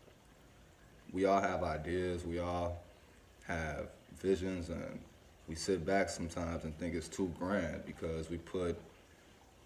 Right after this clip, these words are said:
a certain amount of time on it. And we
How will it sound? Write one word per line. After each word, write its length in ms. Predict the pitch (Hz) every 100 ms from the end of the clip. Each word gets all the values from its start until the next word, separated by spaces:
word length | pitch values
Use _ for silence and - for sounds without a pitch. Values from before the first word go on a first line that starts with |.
| - - - - -
a 20 |
certain 360 | - - 87 80
amount 300 | 82 90 80
of 60 | -
time 480 | - 98 95 80 80
on 200 | 101 82
it. 160 | - - - - - - - - -
And 360 | 80 78 80 - 85 - - - - - -
we 340 | 92 98 98